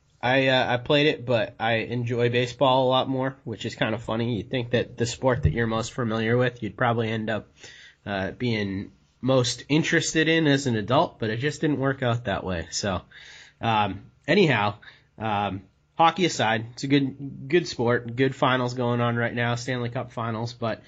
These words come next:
um, we do have a lot to talk about with the Red Sox, who are currently first place, uh, two games up on the, uh, Baltimore Orioles, who they're playing right now as we speak.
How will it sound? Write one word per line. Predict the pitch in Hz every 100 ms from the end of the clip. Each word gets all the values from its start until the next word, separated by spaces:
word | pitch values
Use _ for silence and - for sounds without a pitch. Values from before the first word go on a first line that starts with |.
| - - -
um, | 113 107 104
we | 123
do | 139 165
have | 156
a |
lot | 139 135 131
to | 135
talk | 135 127
about | 139 135
with | 123
the | 123
Red | 113 113
Sox, | - 123 120 -
who | - 127 120 120
are | 117
currently | 120 139 135 123
first | 120 139 135 -
place, | 135 131 156 - -
uh, | 110 113
two | 131 143
games | 139 135 131
up | 131 135 127
on | 120 117
the, | 117 113 104 - - _ -
uh, | 110 107
Baltimore | 123 131 135 131 113
Orioles, | 127 147 160 170
who | - 127
they're | 110
playing | 107 151 143 139
right | 131 123 113
now | 120 117
as | 101
we | 107
speak. | 101 - 165 190 -